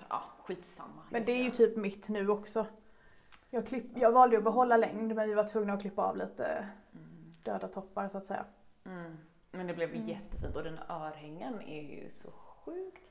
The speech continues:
Speaker 1: fin också.
Speaker 2: Det här är faktiskt ett par av mina favoritörhängen. De går typ inte att få tag på längre.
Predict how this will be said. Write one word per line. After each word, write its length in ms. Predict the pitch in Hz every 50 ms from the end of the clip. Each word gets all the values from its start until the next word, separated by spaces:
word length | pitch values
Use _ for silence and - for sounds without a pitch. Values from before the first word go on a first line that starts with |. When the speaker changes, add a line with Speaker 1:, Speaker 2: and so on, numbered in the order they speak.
| - -
Speaker 1:
fin 240 | - 185 180 160 156
också. 460 | - - - - - - 240 233 - - - - - - - - - - - -
Speaker 2:
Det 100 | - 247
här 220 | 247 262 277 277 277
är 80 | 262 247
faktiskt 300 | 233 226 - 220 214 208
ett 40 | 214
par 200 | - 226 202 196
av 80 | 208 208
mina 400 | 196 190 190 180 180 170 196 196 - -
favoritörhängen. 760 | - 214 208 208 208 202 208 190 190 196 202 196 202 202 202 202 - - - - - - - - - - - - - - _
De 260 | - 240 226 226 226 226
går 220 | 220 214 214 208
typ 240 | 208 - 214 202 202
inte 160 | 190 190 190
att 60 | 185
få 60 | -
tag 260 | - 196 180 196 196 -
på 60 | 185
längre. 300 | 170 190 190 196 214